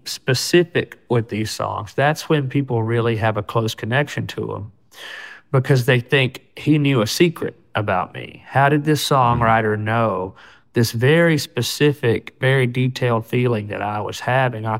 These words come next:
thought I was alone. And to me, that's the best thing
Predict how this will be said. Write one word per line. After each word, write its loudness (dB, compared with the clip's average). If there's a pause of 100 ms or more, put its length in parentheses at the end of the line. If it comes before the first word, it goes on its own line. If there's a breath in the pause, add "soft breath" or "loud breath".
thought 2
I 2
was 0
alone. -2 (120)
And -6
to -4
me, 2
that's 0
the 0
best -6
thing -4